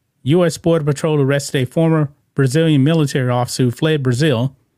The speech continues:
um, after being convicted of murdering eleven people. A Mexican man was charged with being in the country illegally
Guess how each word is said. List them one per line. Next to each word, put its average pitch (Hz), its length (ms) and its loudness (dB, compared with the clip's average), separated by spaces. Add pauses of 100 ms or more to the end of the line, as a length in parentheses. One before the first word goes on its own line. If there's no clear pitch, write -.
(800)
um, 131 260 -2
after 143 280 -2
being 131 200 -2
convicted 143 400 -2
of 123 80 0
murdering 139 440 2
eleven 127 300 0
people. - 380 -2 (800)
A 120 60 0
Mexican - 380 0
man 160 180 0
was 135 120 -2
charged 151 400 -4
with 143 200 -2 (560)
being 196 360 0
in 185 120 0
the 170 60 0
country 170 380 -2
illegally 139 600 0